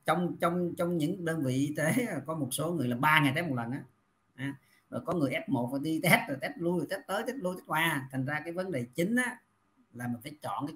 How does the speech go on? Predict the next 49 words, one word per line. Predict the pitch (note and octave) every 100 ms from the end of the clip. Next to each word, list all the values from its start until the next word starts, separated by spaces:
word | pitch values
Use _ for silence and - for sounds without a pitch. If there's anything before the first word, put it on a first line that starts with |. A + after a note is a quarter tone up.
| -
que | D3+ D3+ D3 C3 - _ _ _ _ _ _ _ _ -
làm | B2 A#2+
sao | C3+
nó | D3 D3
càng | B2 A#2 G#2+
nhỏ | G2+ A2 D3+
càng | A2
tốt. | A#2 D#3 - _ _ _ _ _ _ _ _ _ _ _ _
Que | C3+
đó | C3+ C#3
không | C3
mắc | C#3
lắm. | D#3+ G3+ _ _ _ _ _ -
Thứ | C#3+
hai | D3+ C#3+ C#3+ C3 B2
là | A2+ A2
khi | -
mình | C#3+ B2+
đưa | C3 C#3+ C#3+
vô | C#3+ C#3
đó, | D#3 E3+ _ _ _ _ _ _
mình | A#2 A2+
đưa | C3
rất | C3+ F3+
là | B2+
nhẹ | A2 A2
nhàng, | A2+ A2 G#2 - _ _ _
đừng | A2 A#2
gấp | C3+
gấp, | E3+ D#3+
gấp | D3+ D#3+
gáp | D#3+ E3 A#2+
gì. | A2 G#2 _ _
À, | B2 C3+
tại | B2+
mình | B2+ C#3
đi | E3 E3+
vô | E3+ D#3+
mà | C#3
mình | C3
lách | D3 -
được | C#3+ C3 C3
á, | - _ _ _ _ _ - _ _ _ _ _ _ -
là | C3 C3
mình | C3+ C#3
đâu | C#3 -
có |
đụng | D3+ B2+
vô | D3